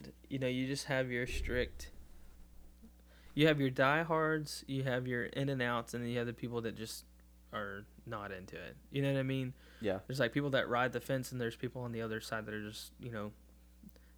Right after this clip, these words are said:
Speaker 1: throwing things at you just for, you know, liking a show. I think if you like it,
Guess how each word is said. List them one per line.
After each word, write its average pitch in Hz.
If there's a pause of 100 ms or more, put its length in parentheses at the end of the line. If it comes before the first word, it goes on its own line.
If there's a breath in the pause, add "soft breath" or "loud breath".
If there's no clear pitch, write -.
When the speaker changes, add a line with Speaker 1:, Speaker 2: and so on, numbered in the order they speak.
Speaker 1:
throwing 117
things 113
at 110
you 113
just 110
for, 117
you 123
know, 113
liking 110
a 117
show. 110 (680 loud breath)
I 165
think 160
if 131
you 113
like 160
it, 185